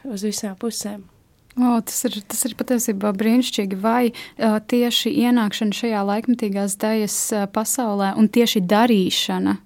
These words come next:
Speaker 2: uz skatuves, vai tas tev palīdzēja arī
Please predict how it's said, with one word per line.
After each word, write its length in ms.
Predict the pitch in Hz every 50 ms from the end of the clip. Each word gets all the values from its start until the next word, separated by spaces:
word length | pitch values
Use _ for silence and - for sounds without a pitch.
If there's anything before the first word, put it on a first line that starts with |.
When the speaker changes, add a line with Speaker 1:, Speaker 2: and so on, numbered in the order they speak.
| _ _
Speaker 2:
uz 240 | _ - 233 208 - -
skatuves, 640 | - - - 208 208 - - 233 208 202 190 - - - - - -
vai 160 | - 208 208
tas 180 | 202 - 233 -
tev 160 | - 269 233 240
palīdzēja 640 | - 226 220 240 254 254 220 214 202 190 190 196 208
arī 140 | 220 247